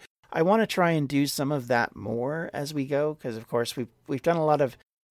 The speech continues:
you know, mile high versions of history where we're talking about great big concepts or great big,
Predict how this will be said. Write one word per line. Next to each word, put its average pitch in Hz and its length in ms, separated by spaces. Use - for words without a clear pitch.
you - 140
know, 113 180
mile 139 400
high 131 520
versions 113 540
of 110 140
history 120 360
where 107 140
we're 104 100
talking 113 320
about 113 200
great 120 260
big 117 180
concepts 113 600
or 110 100
great 120 360
big, 123 320